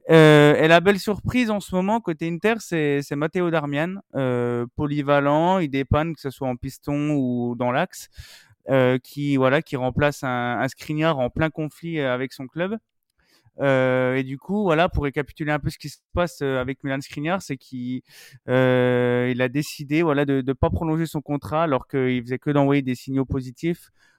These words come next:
On se souvient notamment, euh, en Ligue des Champions face à, face au Victoria Plzen où il avait affirmé, euh,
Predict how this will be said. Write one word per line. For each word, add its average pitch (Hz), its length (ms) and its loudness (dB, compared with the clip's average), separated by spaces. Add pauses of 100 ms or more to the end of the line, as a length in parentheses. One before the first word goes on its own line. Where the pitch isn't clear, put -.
On 127 80 -10
se - 100 -20
souvient 131 220 -2
notamment, 131 600 0
euh, 113 360 -2
en 113 160 -4
Ligue 113 160 -8
des 123 80 -6
Champions 127 400 -10
face 120 220 -8
à, 113 340 -6
face 120 180 -14
au 123 60 -6
Victoria 123 320 0
Plzen 135 400 -2
où 123 80 -6
il 113 80 -8
avait 117 160 -2
affirmé, 131 540 -6
euh, 110 120 -8